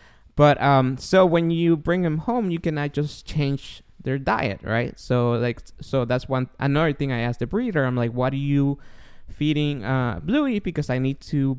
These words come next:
buy the same food." That's one of the things that we didn't buy. Uh, you want, wait, hold on. Let me see.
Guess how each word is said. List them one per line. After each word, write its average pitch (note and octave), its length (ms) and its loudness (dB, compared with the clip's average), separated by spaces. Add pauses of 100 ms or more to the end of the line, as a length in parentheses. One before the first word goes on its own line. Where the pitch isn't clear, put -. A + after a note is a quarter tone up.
buy A#2 200 0
the A#2+ 120 -6
same A2+ 360 -4
food." F3+ 520 -2
That's B2+ 260 -2
one C3+ 140 -2
of C3+ 60 -2
the A#2 60 -2
things A#2+ 240 -6
that A2+ 140 -2
we A2+ 80 -4
didn't A2+ 260 -2
buy. A2+ 340 0 (360)
Uh, A#2 60 -2
you B2+ 140 2
want, C3+ 180 -2
wait, C#3 140 2
hold C#3 160 2
on. C#3+ 140 0 (100)
Let - 80 -6
me C#3 60 2
see. C3 300 -8